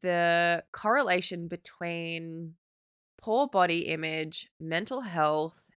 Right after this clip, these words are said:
and lifestyle. So how we're moving, how we're eating.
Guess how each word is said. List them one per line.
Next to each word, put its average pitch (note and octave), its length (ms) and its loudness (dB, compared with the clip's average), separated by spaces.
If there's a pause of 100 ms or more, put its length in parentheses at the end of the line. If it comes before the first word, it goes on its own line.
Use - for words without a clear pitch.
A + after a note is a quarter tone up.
(120)
and E3 760 2 (460)
lifestyle. C#3+ 840 2
So D3 380 0
how E3+ 240 4
we're F#3 120 2
moving, D#3+ 540 -2
how D#3 280 2
we're F3 180 2
eating. D3+ 680 0